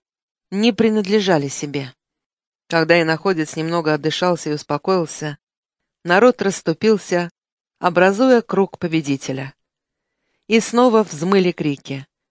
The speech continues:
«Гульсары! Гульсары! Гульсары!» А вместе с ним гремело и имя его хозяина: «Танабай!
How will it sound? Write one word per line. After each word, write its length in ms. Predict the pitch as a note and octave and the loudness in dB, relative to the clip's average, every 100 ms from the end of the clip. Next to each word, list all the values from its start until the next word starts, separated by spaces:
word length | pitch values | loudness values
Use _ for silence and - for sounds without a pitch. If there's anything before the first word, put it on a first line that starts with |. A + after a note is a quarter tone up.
| _ F#3+ | _ -6
«Гульсары! 720 | G3 G3 - F#3+ F3+ D#3+ C3+ _ _ _ _ _ _ _ | 2 2 2 0 2 0 -4 _ _ _ _ _ _ _
Гульсары! 840 | F#3 F#3+ A#3 F#3+ G3+ G3 G#3 F#3+ C#3+ _ _ _ | -2 4 4 4 2 2 2 0 -4 _ _ _
Гульсары!» 840 | E3+ F#3 A3 - G#3+ G#3+ A3+ F3 - _ _ _ _ _ _ - | 0 4 4 4 2 4 2 0 -6 _ _ _ _ _ _ -2
А 160 | C#3 | -2
вместе 500 | C3+ E3 G3 - E3+ | 0 0 -2 -2 -6
с 100 | D3+ | -6
ним 240 | F3+ F#3+ E3 | -2 -2 -2
гремело 480 | D#3 E3 G3 F3+ | -2 0 2 4
и 280 | E3+ E3+ E3+ | 2 0 -2
имя 160 | F3 E3 | 0 0
его 160 | D#3+ | 0
хозяина: 720 | D#3 D3 C#3+ E3 E3 C#3+ C3+ C3 _ _ _ _ _ _ _ | 0 -2 0 0 0 -2 -8 -14 _ _ _ _ _ _ _
«Танабай! 720 | D3+ C#3+ C#3 D3 F3+ E3+ D3 | 2 4 4 4 4 2 -2